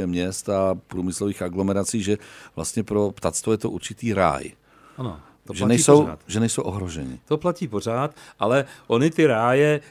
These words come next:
Speaker 2: jaksi mizí, protože oni mají svoji
Speaker 1: <laughs>
Speaker 2: omezenou dobu čekání na nějaké využití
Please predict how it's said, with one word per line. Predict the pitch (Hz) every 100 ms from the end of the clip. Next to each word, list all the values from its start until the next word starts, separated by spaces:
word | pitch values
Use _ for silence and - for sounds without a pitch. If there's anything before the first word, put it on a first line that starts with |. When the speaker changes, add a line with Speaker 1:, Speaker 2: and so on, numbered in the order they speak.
| -
Speaker 2:
jaksi | 117 - 160
mizí, | 151 143 104 92
protože | - 95 123 117 143
oni | 117 143
mají | 139 147 165
svoji | 147 147 160 160 151 127 120 104
Speaker 1:
<laughs> |
Speaker 2:
omezenou | 113 135 147 190 190
dobu | 123 110 117
čekání | 151 131 127 131 127 127 131
na | 170
nějaké | 117 120 120 156
využití | 131 123 113 117 107 120 127